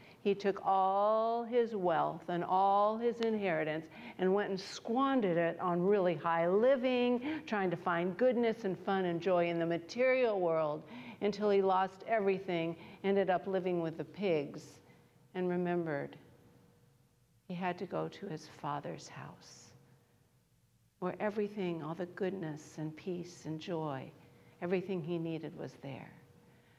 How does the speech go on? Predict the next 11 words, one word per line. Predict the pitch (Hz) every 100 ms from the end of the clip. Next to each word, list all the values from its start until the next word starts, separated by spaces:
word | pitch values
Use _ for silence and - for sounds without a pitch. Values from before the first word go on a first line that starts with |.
| _ -
Well, | 226
that's | 262 269
what's | 247 233
inside | 240 220 - 190 180
of | 175
us, | 180 147
that | - 165 -
same | 220 208 196
recognition | 196 196 175 185 185 -
and | 160 165
knowing | 202 220 170 127 -